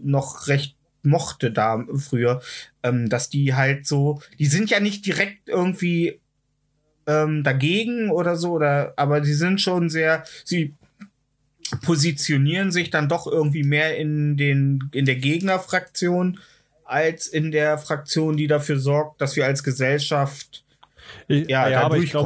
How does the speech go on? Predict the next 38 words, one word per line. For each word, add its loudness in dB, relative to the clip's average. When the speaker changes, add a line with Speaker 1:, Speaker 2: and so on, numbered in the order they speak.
Speaker 1:
durchkommen. 0
Speaker 2:
Dieter 0
Nuhr 0
ist -4
das, 0
was 0
die 2
C 0
D 2
U 0
gern 0
wäre. 0
Speaker 1:
Erzkonservativ. 0
Speaker 2:
Ja. 4
Speaker 1:
Ja. -4
Ja. 0
Ja, 0
Dieter -4
Nuhr 2
ist, -6
ja, 0
ich -6
hab -2
da 2
auch 0
noch -2
vor 0
einer 0
Weile 2
mit 2
jemandem 2
drüber 2
geredet 2
und 2
Dieter 2
Nuhr 2
ist, 2
ja. 2